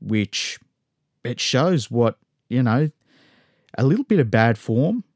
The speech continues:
and the Raiders could have been, they were up there in second place. All of a sudden, they're down there in seventh. Terrible.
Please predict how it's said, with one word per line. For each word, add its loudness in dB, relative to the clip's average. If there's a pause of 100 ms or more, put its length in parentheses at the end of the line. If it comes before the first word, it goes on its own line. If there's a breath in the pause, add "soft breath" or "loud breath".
(140)
and 0
the 2
Raiders 0
could -2
have -2
been, 0
they -2
were 0
up -2
there 2
in -4
second -4
place. -4
All -4
of -6
a -12
sudden, 0
they're 0
down -2
there 0
in -6
seventh. -6 (120)
Terrible. -4